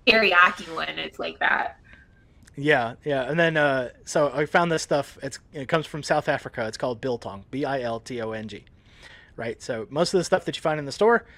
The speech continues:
Speaker 2: it's great. It's only got a few seasonings on it. Salt, pepper, coriander. Uh, if you want it spicy, then it's got, you know, chili flakes and stuff on it.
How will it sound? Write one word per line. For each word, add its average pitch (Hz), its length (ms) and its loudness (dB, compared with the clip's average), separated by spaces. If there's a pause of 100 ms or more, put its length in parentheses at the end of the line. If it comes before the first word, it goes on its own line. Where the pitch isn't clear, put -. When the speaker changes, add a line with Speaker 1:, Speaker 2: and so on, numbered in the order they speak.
Speaker 2:
it's - 80 -20
great. 147 280 0 (140)
It's 127 200 -4
only 139 180 -2
got 127 260 -2
a 117 60 -10
few 104 220 -12
seasonings 127 460 -6
on 104 120 -10
it. - 140 -18
Salt, 113 320 -8
pepper, 113 260 -8
coriander. 101 680 -12 (380)
Uh, 107 220 -10
if 117 140 -10
you 135 60 -2
want 131 140 -4
it 131 100 -6
spicy, 170 380 2
then 160 160 2
it's 147 100 -6
got, 143 260 0
you 151 80 -6
know, 131 120 -4
chili 110 280 -2
flakes 101 340 -14
and 98 100 -16
stuff - 240 -12
on 95 140 -16
it. - 80 -20